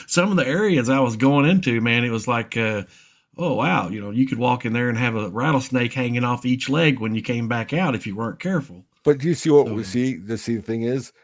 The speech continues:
Speaker 2: from where Steve's location is, Chris,
Speaker 1: Mm-hmm.
Speaker 2: and, and mine, they're all different. You're right. If you invited me down, Chris, to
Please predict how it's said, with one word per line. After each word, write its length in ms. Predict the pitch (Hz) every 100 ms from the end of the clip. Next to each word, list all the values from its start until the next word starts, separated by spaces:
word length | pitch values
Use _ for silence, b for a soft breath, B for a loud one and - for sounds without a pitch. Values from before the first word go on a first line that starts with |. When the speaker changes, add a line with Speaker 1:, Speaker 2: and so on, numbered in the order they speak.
| _ _
Speaker 2:
from 160 | 98
where 380 | 98 98 92 87
Steve's 400 | 80 110 113 104
location 560 | 117 113 120 113 - 117
is, 280 | 117 110 -
Chris, 500 | - 101 113 - 92
Speaker 1:
Mm-hmm. 240 | 92 80
Speaker 2:
and, 80 | 80 -
and 160 | 95
mine, 400 | 90 92 107 117 b b b _
they're 160 | 107
all 140 | 117 110
different. 400 | 127 143 92 80
You're 220 | 104 117
right. 200 | 127 110
If 160 | 95
you 120 | 113 143
invited 280 | 123 120
me 80 | 120
down, 260 | 117 113 120
Chris, 360 | 123 127 127 -
to 340 | 101 98 87